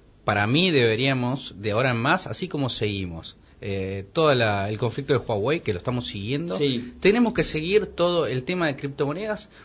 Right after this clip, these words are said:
Speaker 1: porque hay algo oscuro y tenebroso en el futuro, que es que Mark
Speaker 2: ¿Qué?
Speaker 1: Zuckerberg tenga su propia moneda
Speaker 2: Qué
Speaker 1: por
Speaker 2: tranquilidad.
Speaker 1: encima de cualquier regulación estatal.
Speaker 2: Qué tranquilidad que me das.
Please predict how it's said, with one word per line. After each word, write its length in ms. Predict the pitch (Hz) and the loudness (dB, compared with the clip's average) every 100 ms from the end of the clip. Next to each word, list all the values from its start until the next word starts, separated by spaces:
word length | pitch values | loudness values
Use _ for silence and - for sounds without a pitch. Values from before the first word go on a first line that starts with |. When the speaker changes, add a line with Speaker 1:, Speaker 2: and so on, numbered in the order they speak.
| - | -2
Speaker 1:
porque 380 | 156 175 170 - - - | 0 0 -4 -6 -12 2
hay 220 | 190 196 | 6 8
algo 460 | 208 196 180 170 - | 8 8 4 2 -2
oscuro 500 | 135 - 196 185 156 | -6 -4 2 4 4
y 60 | 127 | 4
tenebroso 720 | 131 131 131 143 110 101 95 | 4 4 4 4 2 -4 -6
en 120 | 101 | -6
el 100 | 107 | -6
futuro, 500 | 98 127 156 160 170 - - - - | -6 -6 -4 -2 -4 -6 -14 -18 -6
que 200 | 113 123 | -2 0
es 140 | 143 | -2
que 360 | - 107 117 156 - 98 | -4 -4 -4 -4 -8 -2
Mark 180 | 117 | 2
Speaker 2:
¿Qué? 60 | 160 | 4
Speaker 1:
Zuckerberg 340 | 165 160 160 123 | 4 4 4 4
tenga 200 | 151 151 | 2 2
su 180 | - 139 | 0 2
propia 320 | 226 240 202 | 2 4 0
moneda 460 | 143 180 127 98 | 2 0 0 -2
Speaker 2:
Qué 100 | 117 | -2
Speaker 1:
por 120 | 147 151 | 2 4
Speaker 2:
tranquilidad. 240 | 135 117 | 4 2
Speaker 1:
encima 160 | - 226 | 4 4
de 60 | |
cualquier 280 | 160 147 165 | 4 2 2
regulación 400 | 160 139 127 - | 2 2 2 0
estatal. 380 | 131 113 87 80 | -2 -2 -6 -12
Speaker 2:
Qué 120 | - 143 | -12 -6
tranquilidad 360 | 147 127 127 | -6 -4 -4
que 80 | 131 | -2
me 100 | 123 | 0
das. 260 | 120 120 | -2 -4